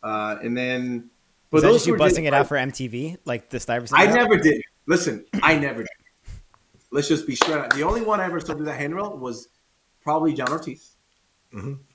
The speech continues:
Speaker 1: with a slow ass air, uh, air, uh, uh, oxygen skates, which that fucking guy used to just <coughs> go around and just, like, sh-, sh-, like, slow motion, like, "Fuck."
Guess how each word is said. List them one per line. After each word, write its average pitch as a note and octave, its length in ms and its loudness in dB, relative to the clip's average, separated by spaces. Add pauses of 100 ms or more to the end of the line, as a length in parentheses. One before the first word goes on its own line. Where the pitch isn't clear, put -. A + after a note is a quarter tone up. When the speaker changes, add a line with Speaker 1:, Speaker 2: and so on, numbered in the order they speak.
Speaker 1:
with - 80 -8
a A2+ 80 -6
slow C#3+ 260 -4
ass C#3 300 -4
air, C3+ 340 -6
uh, A#2+ 160 -8
air, B2 220 -6
uh, A2+ 140 -6
uh, G#2+ 400 -8
oxygen C3 360 -4
skates, A2+ 300 -8
which G#2+ 120 -12
that A#2 220 -12
fucking C#3 260 -10
guy A#2 340 -6 (320)
used - 180 -8
to B3+ 60 8
just C4 320 6
<coughs> - 220 -14
go - 80 -12 (200)
around D#3+ 140 0
and C3 80 -4
just, B2+ 140 -8
like, - 180 -8
sh-, - 260 -14
sh-, - 300 -16
like, C3 240 -10
slow D3 240 0
motion, C#3+ 260 -4
like, - 240 -12
"Fuck." A#2+ 320 -4